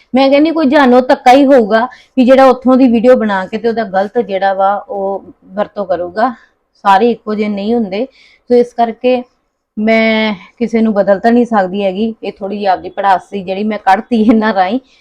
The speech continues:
ਮੈਂ ਇਸ ਕਰਕੇ ਕਹਿ ਰਹੀ ਹਾਂ ਵੀ ਹਰ ਇੱਕ ਨੂੰ ਇੱਕੇ ਰੱਸੇ ਨਾ ਬੰਨਿਆ ਕਰੋ। ਜਿਹਦੀ ਗਲਤੀ ਆ ਉਹਨੂੰ ਫੜ ਕੇ ਸਜ਼ਾ ਦਿਓ। ਆਮ ਇਨਸਾਨ ਨੂੰ ਕਿਉਂ? ਸਾਰੇ ਕਸ਼ਮੀਰੀਆਂ ਨੂੰ ਕਿਉਂ? ਸਾਰੇ ਕਸ਼ਮੀਰ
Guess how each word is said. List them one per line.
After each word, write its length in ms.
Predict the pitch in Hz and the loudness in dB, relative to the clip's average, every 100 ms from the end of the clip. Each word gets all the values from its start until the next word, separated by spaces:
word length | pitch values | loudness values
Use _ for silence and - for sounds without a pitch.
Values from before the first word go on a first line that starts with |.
| _ - | _ -2
ਮੈਂ 240 | 247 247 | 2 2
ਇਸ 380 | 247 247 254 254 | 0 0 0 0
ਕਰਕੇ 280 | 277 254 262 | 0 0 0
ਕਹਿ 220 | 254 220 | 0 0
ਰਹੀ 180 | 247 254 | 0 2
ਹਾਂ 120 | 254 254 | 0 0
ਵੀ 120 | 285 | -2
ਹਰ 500 | 208 208 214 226 240 | -4 -4 -2 0 0
ਇੱਕ 300 | 233 233 - | 0 -2 -2
ਨੂੰ 460 | 226 220 220 226 226 | -4 -4 -4 -6 -8
ਇੱਕੇ 340 | 220 _ 226 196 | -16 _ -4 -2
ਰੱਸੇ 360 | 180 - 208 | -4 -4 -6
ਨਾ 240 | 202 190 185 | -6 -6 -6
ਬੰਨਿਆ 360 | 190 190 196 | -8 -6 -6
ਕਰੋ। 300 | 190 190 208 | -6 -6 -6
ਜਿਹਦੀ 420 | 202 190 185 220 - | -8 -12 -10 -8 -4
ਗਲਤੀ 420 | 180 165 - 202 | -4 -4 -10 -6
ਆ 140 | 220 226 _ _ - | -6 -8 _ _ -2
ਉਹਨੂੰ 240 | 247 262 277 | 2 2 2
ਫੜ 180 | 220 | -2
ਕੇ 160 | 196 226 | -2 -6
ਸਜ਼ਾ 340 | 220 196 185 | -4 -2 -2
ਦਿਓ। 280 | 170 170 233 - _ - | -2 -2 -4 -6 _ -6
ਆਮ 260 | 208 220 240 | -2 0 0
ਇਨਸਾਨ 440 | 240 - 233 220 | 0 -2 -4 -2
ਨੂੰ 160 | 226 226 | -2 -4
ਕਿਉਂ? 280 | 220 214 151 - _ _ | -4 -4 -4 -10 _ _
ਸਾਰੇ 360 | - 214 247 | -6 -2 -2
ਕਸ਼ਮੀਰੀਆਂ 680 | 240 220 - 214 202 208 214 | -2 -6 -4 -4 -4 -6 -6
ਨੂੰ 180 | 214 202 | -6 -8
ਕਿਉਂ? 300 | 208 190 143 - | -6 -6 -6 -10
ਸਾਰੇ 280 | 208 208 226 | -8 -6 -6
ਕਸ਼ਮੀਰ 540 | 226 - 202 202 | -8 -10 -8 -6